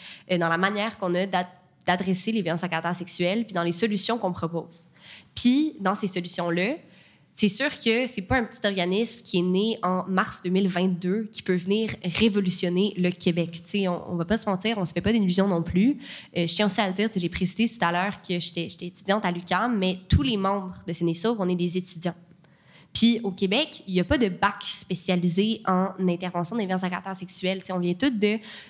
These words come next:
domaines d'études différents, puis on n'a pas la prétention aussi d'être des, des experts ou des génies en matière de prévention. Au contraire,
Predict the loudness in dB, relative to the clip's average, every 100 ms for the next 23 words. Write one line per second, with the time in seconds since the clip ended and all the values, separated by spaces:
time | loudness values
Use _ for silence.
0 | 0 2 4 2 2 0 -4 -4 -4 0
1 | 2 0 -2 -4 -4 0 0 2 2 2
2 | 0 -4 -2 -2 -2 -2 0 0 -2 -2
3 | -2 -2 0 0 0 -2 0 0 0 -2
4 | 0 2 0 -2 -4 -4 0 2 4 2
5 | 2 4 2 0 -12 -20 -2 0 2 -2
6 | -2 -2 0 0 0 0 -2 -2 0 -2